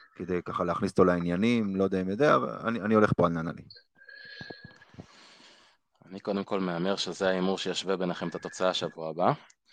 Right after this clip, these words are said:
Speaker 2: אמ, קודם כל,
Speaker 1: סטופ.
Speaker 2: אה, קוריץ', זאת אומרת שקוריץ', אה, לוקח.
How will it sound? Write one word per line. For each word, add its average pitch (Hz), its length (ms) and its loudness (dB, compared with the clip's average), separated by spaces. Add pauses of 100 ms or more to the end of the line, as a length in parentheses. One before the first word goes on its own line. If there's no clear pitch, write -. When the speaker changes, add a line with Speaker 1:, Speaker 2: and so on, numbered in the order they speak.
(400)
Speaker 2:
אמ, 85 840 -2 (1200)
קודם 113 200 4
כל, 110 280 6
Speaker 1:
סטופ. 98 160 8
Speaker 2:
אה, 87 380 4
קוריץ', 110 460 -4 (220)
זאת - 80 -14
אומרת 92 280 -2
שקוריץ', 98 520 -2
אה, 87 60 -2
לוקח. 82 680 -6